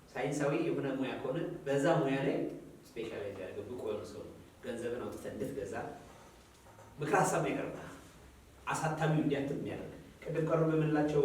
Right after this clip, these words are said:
መጽሐፍት ላይም እንዲህ አይነት ተጽዕኖ ፈጣሪዎችን ሀሳብ ይዘን ሂደን እናሳመን እንችላለን። ሌላ ስራ ነው እሱ። ይህን በመጠቀሙ አንድ ጥሩ ተሞክሮ ነው ብዬ አስባለሁ። ሌላው ይሄ የዓለም አቀፍ የመጽሐፍት ምዝገባ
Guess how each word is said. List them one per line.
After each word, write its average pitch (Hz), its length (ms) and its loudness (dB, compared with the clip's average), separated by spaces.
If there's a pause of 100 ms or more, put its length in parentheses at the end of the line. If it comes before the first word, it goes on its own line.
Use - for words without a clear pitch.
(100)
መጽሐፍት - 420 -2
ላይም - 240 6 (320)
እንዲህ 135 220 0
አይነት 156 300 6 (140)
ተጽዕኖ 139 340 -2
ፈጣሪዎችን 139 520 0
ሀሳብ 123 280 -4 (120)
ይዘን 135 340 4
ሂደን 151 260 4 (460)
እናሳመን 110 440 -8
እንችላለን። 131 500 -4
ሌላ 135 240 0
ስራ - 180 -8
ነው - 120 -10
እሱ። - 180 -14 (220)
ይህን 156 220 6
በመጠቀሙ 160 540 4 (560)
አንድ 104 200 -10
ጥሩ 104 220 -8
ተሞክሮ 98 400 -8
ነው - 120 -8
ብዬ 85 160 -10
አስባለሁ። - 440 -10
ሌላው 202 300 2 (540)
ይሄ 143 120 -6 (240)
የዓለም - 840 -6
አቀፍ - 360 -8
የመጽሐፍት - 720 -10
ምዝገባ 120 320 -8